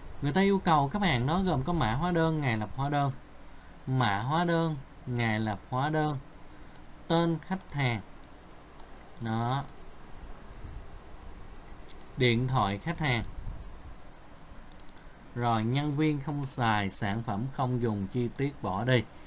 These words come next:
Đó, với những cái thông tin này nè, và yêu cầu các bạn á, coi coi,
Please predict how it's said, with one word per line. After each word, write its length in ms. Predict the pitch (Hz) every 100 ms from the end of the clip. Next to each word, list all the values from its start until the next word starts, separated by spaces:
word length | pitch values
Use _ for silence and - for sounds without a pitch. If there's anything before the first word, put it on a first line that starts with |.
| - - -
Đó, 280 | 120 131 196 - -
với 180 | 151 202
những 100 | 180
cái 60 | 202
thông 180 | 180
tin 180 | 170 165
này 80 | 160
nè, 180 | 135 110 - - -
và 80 |
yêu 180 | 151 170
cầu 260 | 165 127 113
các 60 | 180
bạn 280 | 139 104
á, 140 | 131 196 - - - -
coi 200 | 147 147
coi, 280 | 143 143 143